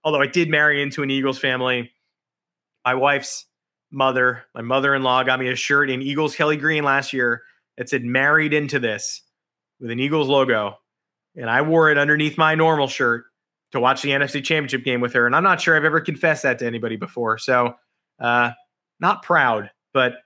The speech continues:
hopefully Robert's watching and he now knows. Um, it's a good shirt. It's a size too small, but I still wear it. Um, join the Discord, become a member today. We got some folks in this, uh, chat today. Turbo joined, Andrew Lee joined, Brandon R joined, new members,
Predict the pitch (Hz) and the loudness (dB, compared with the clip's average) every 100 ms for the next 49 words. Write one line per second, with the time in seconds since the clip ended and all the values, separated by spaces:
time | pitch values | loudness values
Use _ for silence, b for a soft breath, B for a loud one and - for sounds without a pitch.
0 | _ 143 143 165 151 147 143 139 139 131 | _ -4 -2 2 4 4 2 0 2 0
1 | 139 127 131 135 147 143 123 107 101 - | 0 -4 -2 0 0 0 0 -2 -10 -18
2 | b b b 120 113 120 - 175 240 - | b b b -4 -4 -6 -6 0 0 2
3 | 226 143 - - 165 160 180 165 151 147 | 2 2 -2 2 2 2 -2 -4 2 2
4 | 143 135 127 123 139 120 117 113 113 B | 4 2 2 0 0 2 0 -2 -6 B
5 | B - 139 143 151 - - 240 311 330 | B 2 2 2 -4 -8 0 4 4 2
6 | 302 294 - 285 233 - 262 277 262 254 | 0 0 0 0 0 0 0 2 2 2
7 | 247 247 240 - 254 277 254 233 226 214 | 4 4 2 -4 0 2 2 2 2 0
8 | 208 B B 151 269 311 339 294 254 - | -2 B B -2 2 4 2 2 -2 2
9 | 254 254 247 - - - 254 311 269 254 | 2 2 0 -10 -12 -8 -4 -2 0 0
10 | 247 240 226 226 - 262 262 - 240 170 | 2 4 4 4 0 -2 0 0 -2 0
11 | 247 269 277 262 220 254 262 247 247 B | -2 2 2 2 2 2 0 -2 -8 B
12 | 208 269 208 247 240 254 196 247 247 226 | -2 -2 0 -2 0 -2 0 2 0 -2
13 | 160 202 262 262 214 233 220 208 240 226 | 0 2 2 2 2 2 2 2 0 0
14 | 190 240 330 294 277 254 254 240 | -2 -2 0 2 2 2 2 -2